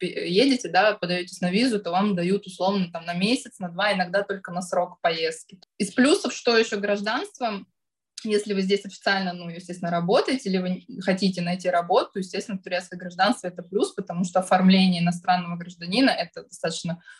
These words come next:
ну, муторный процесс, и не каждый там турок, э, <laughs> директор пойдет на это, потому что,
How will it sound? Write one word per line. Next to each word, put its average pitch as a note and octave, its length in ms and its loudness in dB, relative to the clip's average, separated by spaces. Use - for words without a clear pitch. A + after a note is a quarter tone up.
ну, F3 120 2
муторный F3+ 500 4
процесс, F#3 460 4
и G#3 60 2
не F3+ 100 2
каждый F#3 420 2
там E3 280 -10
турок, A3+ 420 0
э, D#3 440 -6
<laughs> A#3 340 0
директор F#3+ 540 2
пойдет F3+ 380 -4
на E3+ 140 -6
это, A#3 240 -4
потому F3 320 -12
что, - 240 -14